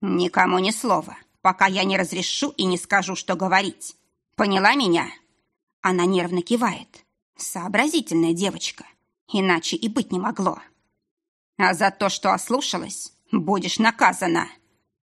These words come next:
"Что?" Ее нежные щеки тут же розовеют. "Я старалась помочь". Она так искренне возмущена. Ведьма, которая защитила палача от колдовства другой ведьмы.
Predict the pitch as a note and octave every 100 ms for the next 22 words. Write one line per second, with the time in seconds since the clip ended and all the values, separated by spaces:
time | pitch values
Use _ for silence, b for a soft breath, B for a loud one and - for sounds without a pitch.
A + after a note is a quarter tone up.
0 | _ _ _ - - - - - F#4 F#4
1 | F4+ F4 E4+ _ _ _ _ F#3 F3 F#3+
2 | F#3 F#3+ F#3+ F#3 E3+ - - D#4+ - -
3 | F#3+ E3+ F3 E3 F#3 G3 F#3 - - -
4 | _ _ _ _ _ - - F#3 - -
5 | F#3 E3 F#3 - E4 F#4+ - - - -
6 | _ _ _ _ _ _ _ _ - G3
7 | G3 F3 A3 G3 - - G3 - F#3+ F3+
8 | G3 G3+ F3+ - F3 F3 B3+ - _ _
9 | _ _ _ - F#3 D#3+ B3+ C#4 E3 -
10 | b b b - D#4 D#4 G4 D4 F#3+ F#3+
11 | - A3 G#3+ F#3 - F#3 F3+ - - F3+
12 | - - F#3 E3+ - - E3 E3+ C4+ C4+
13 | F3 F#3+ E3 C3